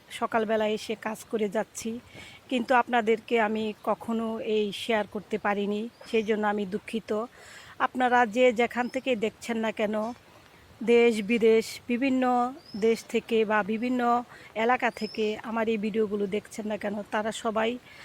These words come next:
অবশ্যই আমার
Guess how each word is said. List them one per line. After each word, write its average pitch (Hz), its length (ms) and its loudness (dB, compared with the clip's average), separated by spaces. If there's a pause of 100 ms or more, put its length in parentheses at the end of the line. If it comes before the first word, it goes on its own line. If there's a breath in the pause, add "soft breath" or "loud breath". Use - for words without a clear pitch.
(760 loud breath)
অবশ্যই 262 720 2 (640)
আমার 214 340 0